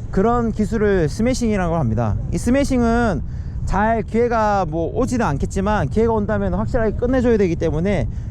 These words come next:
가장 강력한 스트로크 중에 하나라고 보-, 생각하시면 돼요.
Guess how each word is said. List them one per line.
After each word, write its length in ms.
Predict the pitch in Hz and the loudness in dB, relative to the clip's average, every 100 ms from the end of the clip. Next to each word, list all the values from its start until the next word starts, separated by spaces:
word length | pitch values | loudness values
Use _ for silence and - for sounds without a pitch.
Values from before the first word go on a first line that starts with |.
| - | -2
가장 240 | 190 208 | 0 0
강력한 640 | 208 214 185 226 240 240 214 | 0 0 0 0 0 0 -2
스트로크 380 | - 240 - | -2 -2 0
중에 340 | 202 208 196 175 | 0 0 0 0
하나라고 460 | 175 202 214 202 | 0 0 2 2
보-, 100 | 160 | 0
생각하시면 540 | 131 208 214 190 185 139 | -2 -2 0 -2 -2 -2
돼요. 200 | 113 | -2